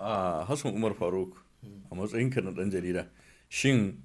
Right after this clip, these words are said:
ah, waɗanne hanyoyi kake ga mutane ya kamata su bi in sun shiga waɗannan kafafe domin su kaucewa ko su gane waɗannan labarai na gaskiya ne?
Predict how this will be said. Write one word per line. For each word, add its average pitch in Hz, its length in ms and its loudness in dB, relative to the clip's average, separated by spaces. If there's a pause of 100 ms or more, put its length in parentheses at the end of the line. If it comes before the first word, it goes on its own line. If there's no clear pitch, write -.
ah, 90 320 2
waɗanne 90 520 0
hanyoyi 107 420 4
kake 117 240 0
ga 92 80 2
mutane 92 400 0
ya 90 60 0
kamata 87 420 -6
su 85 120 -8
bi 85 120 -8
in 87 160 -6
sun 98 160 -2
shiga 87 260 -6
waɗannan 85 400 -4
kafafe 87 420 -6 (580)
domin 90 360 -2
su - 160 -6
kaucewa 95 680 0
ko 95 120 2
su 95 140 -6
gane 95 320 0
waɗannan 92 480 0
labarai 82 480 -2
na 87 120 -2
gaskiya 90 440 0
ne? 85 140 -4